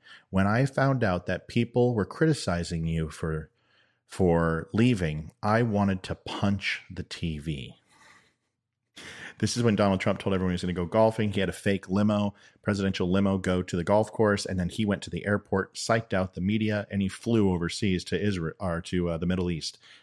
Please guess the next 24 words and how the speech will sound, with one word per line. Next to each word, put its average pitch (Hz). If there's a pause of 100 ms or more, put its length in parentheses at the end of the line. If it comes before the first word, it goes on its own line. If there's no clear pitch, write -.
(120)
and 92
gave 90
it -
to 87
the 80
troops. - (1500)
She, 107 (420)
it's -
amazing. 76
Anyway, 90 (200)
also, 101 (200)
when 131
you 151
made 139
that 104
smart 117
aleck 110
comment 101
in 98
the 95
two 120
thousand 110
sixteen 101
debate, 90